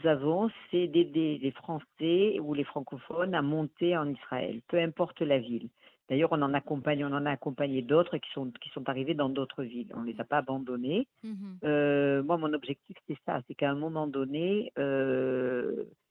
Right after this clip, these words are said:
Speaker 1: les Juifs de France prennent conscience de, de leur sionisme, prennent cons-, con-, conscience de la situation en Europe.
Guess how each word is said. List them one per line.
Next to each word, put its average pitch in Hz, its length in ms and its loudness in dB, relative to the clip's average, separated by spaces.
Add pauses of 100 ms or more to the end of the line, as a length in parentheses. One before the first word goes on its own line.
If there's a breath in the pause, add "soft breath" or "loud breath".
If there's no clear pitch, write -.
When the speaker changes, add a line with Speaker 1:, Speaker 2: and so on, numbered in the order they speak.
(160)
Speaker 1:
les 156 100 -2
Juifs 170 240 -6
de 160 100 4
France 185 420 0 (100)
prennent 160 240 2
conscience 160 560 -2 (120)
de, 135 360 -2
de 127 120 -2
leur 131 200 0
sionisme, 156 540 -4
prennent 143 260 -6
cons-, 139 220 -6 (260)
con-, 156 200 -4 (280 loud breath)
conscience 170 480 0
de 151 80 4
la 127 160 2
situation - 580 -4
en 120 60 0
Europe. 131 460 2